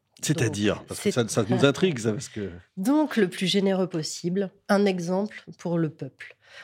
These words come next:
Speaker 2: Donc, gé-, la générosité, mais aussi doit être quelqu'un à l'écoute de, de son groupe, qui va être, euh, représentant du consensus. C'est pas celui qui impose,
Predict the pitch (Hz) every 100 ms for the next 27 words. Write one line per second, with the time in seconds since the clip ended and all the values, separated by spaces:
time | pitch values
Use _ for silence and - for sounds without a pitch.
0 | - - 160 151 - 156 185 - 165 160
1 | 160 151 147 143 143 - 156 180 202 165
2 | 151 - - 165 156 165 156 - - -
3 | - 170 156 175 160 185 220 220 - 226
4 | - - - _ _ _ - 156 165 151
5 | 147 165 160 165 160 147 - - - _
6 | _ - - _ - 190 175 185 196 -
7 | 180 160 160 233 - 220 208 196 202 202
8 | 170 - 208 - 175 - 190 - - -
9 | 180 214 - 226 214 - 156 - 143 151